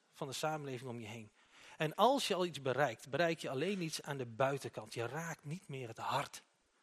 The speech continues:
van mensen. Als we iets willen losmaken in deze samenleving,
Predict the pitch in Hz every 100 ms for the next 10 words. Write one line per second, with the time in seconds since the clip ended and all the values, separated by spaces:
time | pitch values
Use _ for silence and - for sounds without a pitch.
0 | _ _ - 135 110 113 120 - - _
1 | _ _ _ _ _ _ _ _ _ _
2 | _ _ _ _ _ _ _ _ _ _
3 | _ _ _ - - - - - - _
4 | _ _ _ _ _ _ _ _ _ _
5 | _ _ _ _ _ _ _ - 156 170
6 | 262 254 190 170 143 139 190 196 170 160
7 | 143 127 135 127 123 - 127 117 117 107
8 | 107 -